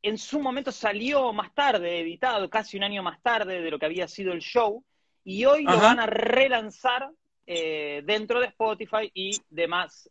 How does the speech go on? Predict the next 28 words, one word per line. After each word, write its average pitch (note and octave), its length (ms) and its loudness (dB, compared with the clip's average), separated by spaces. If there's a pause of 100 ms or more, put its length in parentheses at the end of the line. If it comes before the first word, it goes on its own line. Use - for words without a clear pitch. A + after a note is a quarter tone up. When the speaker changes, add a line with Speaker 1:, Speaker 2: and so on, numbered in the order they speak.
Speaker 1:
eh, C#3+ 500 -6 (380)
redes. C3+ 720 -2 (440)
¿Qué, A3 540 0
qué C#4 120 -2
es C#4 60 0
lo C4+ 140 6
que, G#3+ 240 2
qué C4 80 -4
es C4 60 0
lo B3+ 80 0
que A#3 60 2
hay A#3 100 -2
que G#3+ 160 2
saber G3 640 2
para F3+ 160 2
actualizar E3 720 -2
esta D3+ 200 -8
información? C#3+ 920 -6
Digo, C#3 200 -4
¿qué, G#3 80 2
en F#3 120 -4
qué G#3+ 140 2
contexto G3 600 -6
fue G3+ 120 -2
el E3 100 -2
disco, F#3 600 0
la F#3 180 2
grabación? F#3 920 0